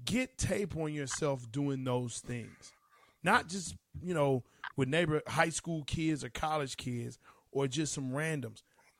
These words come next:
Get it into where, hey, look, Kaepernick is, is, he still got it. He may not be as or, but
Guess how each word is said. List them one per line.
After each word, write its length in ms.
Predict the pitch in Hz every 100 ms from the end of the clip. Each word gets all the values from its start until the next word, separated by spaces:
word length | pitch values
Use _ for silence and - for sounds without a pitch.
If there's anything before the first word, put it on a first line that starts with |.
| 143
Get 220 | 135 220
it 140 | 254 233
into 840 | 214 185 156 - 214 175 147 131 - _ -
where, 220 | 151 147
hey, 180 | 151 160
look, 300 | 151 139 - _ _ _ _ _ _ _ _ _ -
Kaepernick 520 | 196 220 214 175 147
is, 180 | 135 113 -
is, 260 | 139 113 - _ _ _ -
he 120 | 139
still 240 | 180 - 143
got 300 | 143 123 98
it. 80 | - _ _ -
He 160 | 147
may 420 | 220 220 214 208 196
not 300 | 202 180 143
be 320 | 170 170 151 -
as 580 | 151 160 165 170 175 - _ _ _ -
or, 420 | 165 160 143 - -
but 300 | 151 151 127